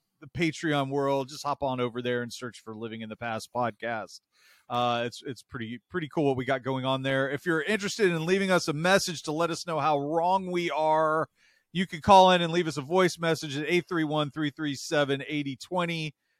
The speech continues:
Uh, we do a show called Be Kind Rewind. The next episode of that, we're gonna actually be talking some more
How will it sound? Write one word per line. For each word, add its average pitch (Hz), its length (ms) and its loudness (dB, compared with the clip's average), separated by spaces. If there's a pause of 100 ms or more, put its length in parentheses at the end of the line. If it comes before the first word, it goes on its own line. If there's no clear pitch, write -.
(240)
Uh, 131 380 2
we 143 140 -2
do 165 200 0
a 147 40 2
show 156 680 4
called 131 340 0
Be 185 180 0
Kind 165 500 -4
Rewind. 180 1080 2
The 147 140 2
next 165 420 -4
episode 156 400 0
of 139 100 2
that, 151 200 6
we're 147 140 -2
gonna 170 140 0
actually 226 320 0
be 170 120 -6
talking 175 500 0 (320)
some 180 220 2
more 220 260 6